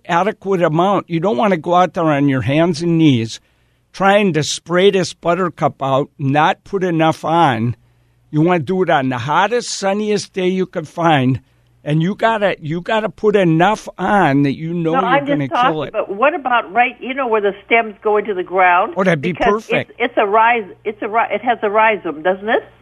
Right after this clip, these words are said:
Speaker 1: Yeah,
Speaker 2: It,
Speaker 1: you
Speaker 2: it
Speaker 1: bet it
Speaker 2: spreads
Speaker 1: does.
Speaker 2: an-, what?
Speaker 1: Yeah, it's got a big rhizome. They go underground. They also
Speaker 2: Right, right.
Speaker 1: seed themselves.
Speaker 2: Yeah, okay, what if you just sprayed right in the, you know, where they go into the ground,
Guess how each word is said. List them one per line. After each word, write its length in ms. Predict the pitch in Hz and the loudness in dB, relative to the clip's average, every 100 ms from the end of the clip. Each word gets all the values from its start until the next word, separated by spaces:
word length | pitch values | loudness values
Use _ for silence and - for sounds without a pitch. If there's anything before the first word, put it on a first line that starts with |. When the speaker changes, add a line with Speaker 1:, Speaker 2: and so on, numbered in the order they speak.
| _ _ _ - | _ _ _ -2
Speaker 1:
Yeah, 360 | 147 143 131 85 | 0 0 -2 -2
Speaker 2:
It, 140 | 214 180 | -4 -2
Speaker 1:
you 60 | |
Speaker 2:
it 80 | 139 | -4
Speaker 1:
bet 160 | 143 139 | -4 -2
it 40 | 190 | 0
Speaker 2:
spreads 340 | 247 240 110 | 2 0 -2
Speaker 1:
does. 120 | 208 | -4
Speaker 2:
an-, 100 | 196 - _ _ _ _ _ | -4 -12 _ _ _ _ _
what? 280 | 196 285 - _ - | -4 -4 -8 _ -4
Speaker 1:
Yeah, 300 | 170 160 113 | 0 0 -2
it's 140 | - | -8
got 220 | - 175 | -4 -4
a 40 | 143 | -4
big 280 | 170 180 | -6 -6
rhizome. 600 | 202 185 190 170 190 190 175 | -2 0 0 -2 -2 -2 -4
They 100 | 139 | -4
go 180 | 156 | 0
underground. 680 | 160 175 175 147 156 165 170 | 0 0 -4 0 2 2 2
They 100 | 139 | 0
also 400 | 131 151 185 - | 2 2 0 -2
Speaker 2:
Right, 140 | 165 214 | -4 0
right. 100 | 233 | 0
Speaker 1:
seed 240 | 196 156 | 0 -4
themselves. 720 | 156 127 - - 120 120 - _ _ _ _ | -4 -4 -4 -4 -2 -4 -6 _ _ _ _
Speaker 2:
Yeah, 140 | 208 226 - | -2 0 0
okay, 240 | - 247 | 0 -2
what 220 | 208 302 | 2 0
if 140 | 415 - | 0 -6
you 100 | 254 | -8
just 160 | 262 - - | -8 -8 -14
sprayed 380 | - 254 240 185 | -4 -2 -2 0
right 340 | 226 285 - - | 2 2 -2 -2
in 240 | 220 208 | -2 0
the, 280 | 208 202 202 - - - - - | 2 2 2 -4 -20 -18 -18 -10
you 100 | 214 240 | -4 -2
know, 100 | 240 | 0
where 100 | 226 | 0
they 100 | 202 | 0
go 200 | 214 226 | 0 -2
into 160 | 226 233 | -2 -6
the 100 | 180 | -6
ground, 420 | 190 226 214 | 0 2 2